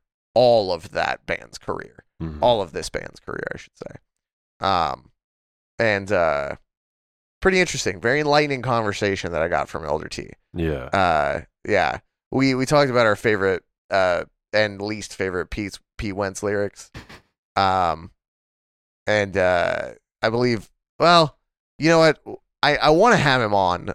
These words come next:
Speaker 1: eventually,
Speaker 2: Yeah.
Speaker 1: so maybe, maybe I won't spoil his least favorite Pete Wentz lyric yet.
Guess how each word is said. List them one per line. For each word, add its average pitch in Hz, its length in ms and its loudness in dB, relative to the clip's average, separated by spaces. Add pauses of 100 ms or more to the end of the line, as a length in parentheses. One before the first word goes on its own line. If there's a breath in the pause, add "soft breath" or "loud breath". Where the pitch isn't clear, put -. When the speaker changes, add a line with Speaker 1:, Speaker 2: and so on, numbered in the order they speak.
(100)
Speaker 1:
eventually, 92 480 2
Speaker 2:
Yeah. 85 60 -4
Speaker 1:
so 131 180 0
maybe, 170 340 6
maybe 156 240 4
I 151 60 6
won't 113 240 2
spoil 101 380 0
his 98 180 -2
least 98 300 -8
favorite 82 260 -6
Pete 90 200 -10
Wentz - 240 -10
lyric - 360 -10
yet. - 240 -8